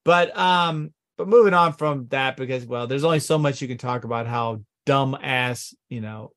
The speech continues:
old people forget they have shit. Um, we are gonna move on to something that, that they purposely are meaning to do. And this is a big deal, another kind of big deal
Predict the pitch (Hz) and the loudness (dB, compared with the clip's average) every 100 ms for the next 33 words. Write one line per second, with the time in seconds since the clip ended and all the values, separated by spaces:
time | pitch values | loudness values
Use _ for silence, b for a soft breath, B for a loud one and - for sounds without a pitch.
0 | _ 147 139 120 123 107 110 98 _ _ | _ -4 -2 -2 -6 -6 -10 -12 _ _
1 | 131 110 131 123 117 123 127 110 - 117 | -4 0 0 0 -2 -2 -2 -4 -4 -4
2 | - B B B - 160 160 151 147 - | -4 B B B -2 2 4 4 0 -8
3 | _ _ _ _ _ _ _ _ _ _ | _ _ _ _ _ _ _ _ _ _
4 | _ _ 156 170 208 247 208 170 156 156 | _ _ 0 2 4 4 2 0 0 0
5 | 143 131 143 131 127 120 120 117 113 113 | -2 -6 -8 -8 -4 -4 -4 -6 -8 -8
6 | 110 123 120 113 - 185 214 135 - 107 | -6 -6 -6 -8 -2 -2 0 -4 -6 -12
7 | 98 _ _ _ - 113 117 123 120 117 | -12 _ _ _ -16 -12 -8 -8 -8 -10
8 | 110 107 113 113 135 127 170 180 185 156 | -12 -12 -10 -8 -8 -6 -4 -2 -2 0
9 | 160 139 139 131 135 135 151 165 139 139 | -2 0 0 0 0 0 0 2 0 -4
10 | 131 117 120 107 113 113 | -6 -8 -10 -8 -6 -8